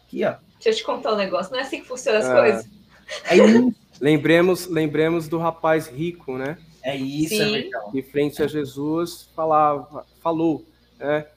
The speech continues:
Speaker 3: "Ah, eu faço todas as coisas corretamente, né? O que me falta?" E aí, Jesus falou pra ele, né? Pra largar as riquezas, né? E doar aos pobres.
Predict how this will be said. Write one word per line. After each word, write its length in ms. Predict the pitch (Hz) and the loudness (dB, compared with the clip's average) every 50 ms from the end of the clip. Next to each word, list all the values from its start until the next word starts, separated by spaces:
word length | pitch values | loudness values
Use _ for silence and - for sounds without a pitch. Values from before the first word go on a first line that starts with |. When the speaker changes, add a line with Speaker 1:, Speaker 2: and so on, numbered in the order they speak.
| _ _ _ _ _ _ _ _ _ | _ _ _ _ _ _ _ _ _
Speaker 3:
"Ah, 220 | - 160 165 156 123 | -8 -4 -2 -2 -2
eu 120 | 123 127 | -2 -6
faço 340 | 123 - - 151 156 - 196 | -6 -4 -2 -2 -2 -2 -4
todas 300 | - - 202 220 220 226 | -2 -2 0 0 0 -2
as 100 | 214 - | -2 -6
coisas 400 | - _ - 202 202 185 180 170 | -6 _ -2 -2 -2 -2 -2 -6
corretamente, 880 | - - 165 160 170 165 - 160 143 139 147 170 185 190 - - - 127 | -6 -2 0 0 0 0 -2 -2 -2 -2 -2 -2 -4 -4 -6 -8 -10 -6
né? 160 | 139 156 170 | -6 -4 -4
O 60 | 175 | -6
que 160 | 175 - 196 | -6 -8 -8
me 100 | 202 220 | -8 -8
falta?" 560 | 208 - - 175 175 190 214 - - - 135 - _ _ _ _ _ _ _ _ _ _ _ _ _ _ _ _ _ _ _ | -8 -6 -4 -4 -2 -2 -4 -6 -10 -14 -14 -14 _ _ _ _ _ _ _ _ _ _ _ _ _ _ _ _ _ _ _
E 140 | 185 147 147 | -4 0 2
aí, 560 | 143 135 139 139 143 147 156 175 233 226 - _ | 4 4 4 2 2 2 0 0 0 -4 -8 _
Jesus 340 | - 151 147 139 139 135 135 | -12 -12 -10 -8 -10 -12 -12
falou 320 | - - 175 180 185 180 180 | -8 -8 -8 -8 -8 -8 -10
pra 240 | - - 220 208 | -10 -12 -10 -10
ele, 260 | 190 165 156 147 151 - _ _ _ _ _ _ _ | -8 -10 -10 -12 -14 -20 _ _ _ _ _ _ _
né? 180 | - 127 135 143 _ _ | -14 -14 -14 -14 _ _
Pra 80 | - 147 | -4 -2
largar 400 | 147 151 147 143 135 139 139 147 | 0 0 -2 -2 -2 -2 0 -2
as 120 | 143 139 - | -2 -4 -6
riquezas, 580 | 143 - - 160 185 220 208 175 143 131 - - | -14 -10 -4 -2 0 0 -2 -4 -10 -16 -14 -16
né? 100 | 208 - _ _ _ _ | -18 -18 _ _ _ _
E 60 | _ 131 - | _ -14 -8
doar 260 | 143 147 143 143 143 | -6 -4 -2 -2 -2
aos 180 | 139 139 139 - | -4 -4 -8 -12
pobres. 640 | _ - 185 208 208 202 - - - - - _ | _ -8 -6 -6 -6 -8 -12 -18 -20 -20 -20 _